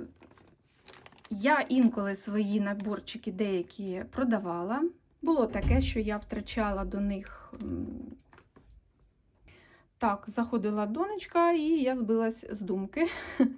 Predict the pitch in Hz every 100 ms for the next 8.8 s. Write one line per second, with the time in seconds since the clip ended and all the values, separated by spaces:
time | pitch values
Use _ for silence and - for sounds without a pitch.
0 | - - 339 349 349 - - - - 339
1 | 202 - - 262 - - - - - -
2 | - 359 - - - - - - 440 403
3 | 220 233 208 208 202 - - - - -
4 | - 269 262 - 247 220 233 220 220 202
5 | 190 202 196 196 - 190 196 202 202 196
6 | 202 202 - 190 226 - 349 349 - 247
7 | 254 208 - 214 214 196 180 - 262 339
8 | - - 233 226 208 214 220 -